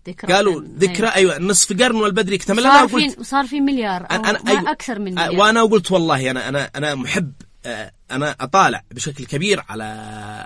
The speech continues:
Speaker 2: ال-، السوشيال، على،
Speaker 1: ميديا.
Speaker 2: على الصحف، أنا أتابع بشكل كبير الفضائيات.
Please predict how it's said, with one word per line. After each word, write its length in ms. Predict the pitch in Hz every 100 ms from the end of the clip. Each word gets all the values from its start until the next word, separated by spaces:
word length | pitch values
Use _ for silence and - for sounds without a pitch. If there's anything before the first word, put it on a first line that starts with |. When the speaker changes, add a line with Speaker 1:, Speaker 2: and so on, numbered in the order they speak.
| -
Speaker 2:
ال-، 160 | 107 110
السوشيال، 920 | 98 - 165 190 208 202 196 190 185 - - - 202
على، 220 | 190 123
Speaker 1:
ميديا. 640 | 113 113 110 92 214 - - - -
Speaker 2:
على 160 | 107 131
الصحف، 760 | - 180 190 226 175 - -
أنا 320 | 113 127 123
أتابع 360 | 131 190 208 180
بشكل 280 | 165 190 175
كبير 300 | 190 208 190
الفضائيات. 520 | 143 139 127 117 110